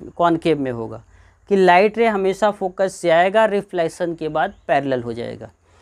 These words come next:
तो ये दो हमें रूल याद रखने हैं कि अगर पैरेलल आएगा तो फोकस से जाएगा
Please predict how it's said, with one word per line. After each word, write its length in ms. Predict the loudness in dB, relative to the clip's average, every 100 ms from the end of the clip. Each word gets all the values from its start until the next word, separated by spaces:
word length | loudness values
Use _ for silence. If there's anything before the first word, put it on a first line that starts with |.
| _
तो 40 | 0
ये 140 | 2
दो 160 | 6 6
हमें 300 | 6 0 2
रूल 200 | 2 2
याद 260 | 2 2
रखने 340 | 0 -4 -6 -4
हैं 200 | -4 -6 -20 _
कि 80 | 0
अगर 240 | 4 4
पैरेलल 500 | 2 4 4 6 2
आएगा 360 | 4 4 6 2
तो 160 | 0 -10
फोकस 440 | -4 -2 0 0
से 140 | 0
जाएगा 460 | 4 4 6 4